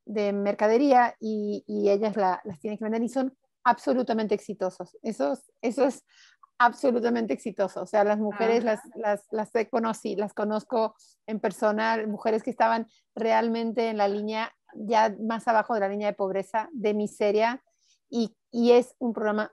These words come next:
Speaker 1: muy, muy exitoso. O sea,
Speaker 2: Ah.
Speaker 1: pasan a tener de qué vivir, y no solamente eso, sino que venden y venden y venden. Es muy, muy exitoso. Nosotros las acompañamos mucho. O sea, lo contesto como para dar algunas ideas, pero sí tiene razón. Es, es verdad que,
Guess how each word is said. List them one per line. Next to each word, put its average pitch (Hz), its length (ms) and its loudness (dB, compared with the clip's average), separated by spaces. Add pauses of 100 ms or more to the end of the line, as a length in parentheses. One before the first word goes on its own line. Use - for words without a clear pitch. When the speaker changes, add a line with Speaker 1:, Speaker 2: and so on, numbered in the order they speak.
Speaker 1:
muy, 226 540 2 (100)
muy 214 380 -4
exitoso. 180 540 -12 (500)
O 202 100 -2
sea, 208 180 4
Speaker 2:
Ah. 196 80 0
Speaker 1:
pasan 214 340 2
a 214 80 -2
tener 208 300 -2
de 202 80 0
qué 202 160 2
vivir, 226 560 -2
y 220 140 -6
no 202 100 -6
solamente 202 360 -2
eso, 214 140 -4
sino 226 300 -4
que 196 100 -2
venden 208 460 0
y 196 80 -4
venden 214 380 -4
y 190 100 -4
venden. 202 520 -4
Es 220 100 -6
muy, 254 440 0
muy 220 300 -6
exitoso. 214 500 -8
Nosotros 202 300 -4
las 180 160 -10
acompañamos 190 500 -8
mucho. 196 240 -8
O - 280 -20
sea, 233 200 6 (180)
lo - 100 -6
contesto 226 580 2 (100)
como 214 240 -4
para 208 160 4
dar 214 160 4
algunas 214 400 -2
ideas, 208 340 0
pero 208 160 -6
sí 220 120 -14
tiene 214 240 -2
razón. 202 340 -4
Es, 202 140 -10
es 196 240 -6
verdad 202 280 -8
que, 220 200 -10